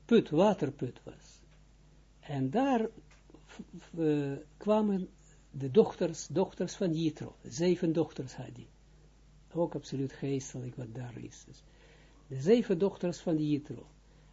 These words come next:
En er zaten ook de herders daar. En ze lieten niet, ze lieten hen niet water putten. Ook dat is ook zeer, dat is speciaal is wat we zullen leren. Dus ze lieten hun water niet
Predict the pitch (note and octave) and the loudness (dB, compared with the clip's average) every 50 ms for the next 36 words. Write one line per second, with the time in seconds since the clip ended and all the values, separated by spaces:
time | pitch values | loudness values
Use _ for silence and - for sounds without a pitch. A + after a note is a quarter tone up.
0 | - - - E3+ E3 E3 E3 D#3+ D#3+ D#3+ E3 D#3 - - - - - - - - | -20 -8 -2 2 4 4 6 6 6 6 4 4 0 -8 -20 -20 -20 -20 -20 -10
1 | - D#3 G#3+ A#3+ - - D#3+ C3 C3 C3 D3+ D3 D3 D#3 D#3 D#3 D#3 F3+ D#3 D3 | -2 2 2 2 2 0 -2 -4 -2 -2 0 0 2 0 0 0 -2 -2 0 0
2 | A#3+ C4+ B3+ G3+ F#3+ E3+ D#3+ D3+ - D#3 C#3 B2+ C3 - - - - - - - | 0 0 0 0 0 -2 -2 -2 -4 -6 -6 -6 -10 -16 -20 -20 -20 -20 -20 -20
3 | - - - - - - - - - - - - D3 C#3+ C#3+ D3 C3 D3 C#3+ C3 | -20 -20 -20 -20 -20 -20 -20 -20 -20 -14 -8 -4 -2 -2 -2 0 0 0 0 2
4 | E3 C4 C3+ C4 - D3+ C#3+ D#3 F#3 A#3 A#3 - - - - - - C3+ - D3+ | 2 2 2 2 2 2 4 4 4 2 0 -2 -8 -20 -20 -16 -14 -6 -4 -2
5 | C#3 F#3 B3 A#3+ - C#3 A#2 C#3 C3+ C3 C3+ D#3+ A#3 B3 - F3+ D#3 F3+ A3+ B3 | 0 0 0 0 0 -2 -2 0 0 2 2 2 2 2 0 -2 0 2 4 4
6 | A#3+ A#3 - F3 D3+ - - G3+ F3+ - - B2+ A#2 A#2 - - - - - - | 2 2 0 -2 -2 -2 -4 -6 -6 -6 -8 -14 -18 -18 -20 -20 -20 -20 -20 -20
7 | - - - - - - - - - - - - - - - - - - - - | -20 -20 -20 -20 -20 -20 -20 -20 -20 -20 -20 -20 -20 -20 -20 -20 -20 -20 -20 -20
8 | - - C3 B2 - - D3+ D#3+ E3 - E3 D3+ D3 D3 D3 C3 A#2 A2+ B2+ D3 | -20 -20 -20 -18 -10 -6 -4 -4 -2 0 -2 0 0 -2 -4 -4 -6 -6 -4 -2
9 | D#3+ E3+ E3+ E3+ E3+ E3+ D#3 D3 D3 - D#3 D#3+ F3 D#3 D3 D3+ D3+ C#3 - - | 0 0 2 0 0 0 -2 -2 -4 -8 -12 -12 -12 -12 -10 -12 -12 -12 -14 -16
10 | - C3 B2+ - - - - B2+ C3 B2+ A#2 A#2 - - - - B2 - - B2+ | -16 -14 -14 -12 -12 -10 -8 -8 -8 -8 -10 -12 -16 -20 -20 -20 -20 -20 -18 -18
11 | B2 A2+ B2+ B2 B2+ A#2 A#2 - - - - - - - - - - - - - | -18 -16 -14 -14 -14 -14 -16 -18 -20 -20 -20 -20 -20 -20 -20 -20 -20 -20 -20 -20
12 | - - - - - D3+ C#3 - - - - - - - - - G3 D3 D3 D#3+ | -20 -20 -20 -14 -12 -10 -10 -10 -12 -18 -20 -20 -20 -18 -10 -8 -4 0 2 4
13 | D#3+ E3+ B3 C4 - A#3 G3+ E3 G3+ G3+ F#3+ F3 F#3 G#3+ A3+ A3 G#3 - F#3+ F3+ | 4 4 2 2 2 2 2 4 4 2 4 4 4 4 4 4 2 0 0 2
14 | F3 E3+ E3 D#3+ - | 2 2 2 0 -2